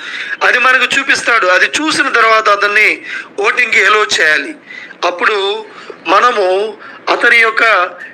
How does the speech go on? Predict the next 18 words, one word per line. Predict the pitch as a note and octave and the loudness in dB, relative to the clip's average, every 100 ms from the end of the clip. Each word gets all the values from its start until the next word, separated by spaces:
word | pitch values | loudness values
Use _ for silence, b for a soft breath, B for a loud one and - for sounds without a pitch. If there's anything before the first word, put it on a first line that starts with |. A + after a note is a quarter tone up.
| B - | B -2
ఎడమ | F3 G3 A#3+ C4 C4+ C4 A3+ | 2 4 4 2 2 4 4
వేలి | A3+ A3+ | 2 2
పైన, | A#3 A3 G#3 | 2 2 4
ఎడమ | A3 G3+ G#3+ B3 | 4 4 2 0
చేతి | B3 B3 A#3+ | 0 0 2
యొక్క, | A3+ G#3 A3+ G#3 F3+ - B B B - F#3 | 2 2 2 2 0 -6 B B B -6 0
ఆ, | G3+ | 0
ఈ, | G3+ A3+ A3 F#3 G#3 - | 2 4 4 2 -2 -4
ఆ, | D#3+ E3 E3 | 0 0 -2
చూపుడు | C#4+ C#4+ B3+ | -6 0 2
వేలి | A3+ A3 | 4 4
మీద | G#3 | 2
కాకుండా | G3+ G3 F#3+ G#3 G#3+ F#3 - B B - | 2 2 0 2 2 0 -2 B B -2
దాని | G3+ A3 | 0 0
పక్క | - B3 B3 D4 | -2 -4 0 0
ఫింగర్ | - A3+ A#3+ A#3+ | 0 0 0 2
పైన | G#3+ G#3 G3+ D#3+ - B B - | 2 4 2 0 -6 B B -4
మనము | G3 G3+ G3 F#3 F3 | -2 0 -2 -2 -6